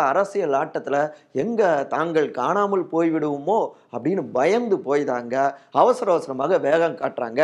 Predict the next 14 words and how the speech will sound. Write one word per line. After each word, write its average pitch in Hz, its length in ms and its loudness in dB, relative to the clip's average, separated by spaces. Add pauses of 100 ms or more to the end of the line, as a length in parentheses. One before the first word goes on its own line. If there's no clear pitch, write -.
அப்படின்னும் 131 400 -2 (140)
தகவல்கள் 143 560 2
வருதுங்க. 131 340 0 (460)
அப்படி 254 280 0
என்ன 226 220 2
சமகால 175 480 4
அரசியல் 156 380 0 (100)
ஆட்டம் 143 380 -2
அப்படின்னு 135 340 -2
பார்த்தோம்னா, 127 460 -2 (380)
பாஜக 233 500 4
எடுத்த 147 220 -2 (200)
நான்கு 208 400 2
அஸ்திரத்தை 143 460 -2